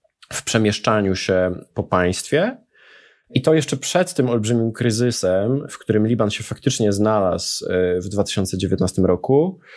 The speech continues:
powodowało, że sytuacja populacji uchodźczej w Libanie była szczególnie zła.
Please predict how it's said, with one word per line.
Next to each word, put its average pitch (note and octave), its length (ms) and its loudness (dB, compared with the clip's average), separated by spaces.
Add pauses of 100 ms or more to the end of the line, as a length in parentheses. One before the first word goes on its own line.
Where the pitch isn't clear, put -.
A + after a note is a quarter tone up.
(280)
powodowało, B2 600 2
że A2 580 0 (280)
sytuacja G#2 1120 0
populacji G#2 480 -2
uchodźczej G2+ 600 0
w F#2 60 -2
Libanie G#2+ 540 2
była G#2 180 2
szczególnie G#2+ 560 0
zła. F#2 400 0